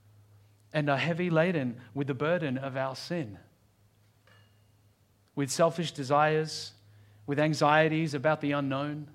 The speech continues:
with worries about the future, with misplaced trust in false prophets and in inferior wisdom, with hearts that would prefer to boast and glory in ourselves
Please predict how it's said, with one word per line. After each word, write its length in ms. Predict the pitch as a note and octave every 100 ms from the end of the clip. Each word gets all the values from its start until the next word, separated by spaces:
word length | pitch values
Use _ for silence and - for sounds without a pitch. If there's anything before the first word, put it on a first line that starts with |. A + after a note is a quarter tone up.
| - _ _ _ _ _ _ _ _ _ _ _ _ _ _ _ _ _ _
with 140 | C3 A#2
worries 380 | D3 E3 D#3+ D3
about 260 | D3+ D3+
the 80 | D3
future, 500 | - D#3 D3+ D3+ C#3+ - -
with 160 | C#3+
misplaced 720 | C3+ F3 F3+ - F3 E3+ - -
trust 480 | - E3+ E3+ -
in 220 | D3+ D3 C3 -
false 340 | - F3+ F#3 -
prophets 540 | - E3+ F3 F#3+ F#3
and 140 | D#3
in 100 | D#3+
inferior 640 | D#3 C#3+ C3 F#3 F3+ F3 D3
wisdom, 500 | C#3+ F3 F3+ E3 D3+ - _ _ _ _ _ _ _ _ -
with 100 | D3+
hearts 400 | - F#3 G3 -
that 100 | F3
would 140 | D#3+
prefer 300 | E3 - F3+
to 100 | -
boast 640 | C3+ - F#3 G3 - - - -
and 180 | E3 D3+
glory 580 | C#3+ D3+ F3+ C#3 A#2 A2 - - -
in 100 | C#3
ourselves 800 | B2+ B2+ D3 C3 A2 G2 - -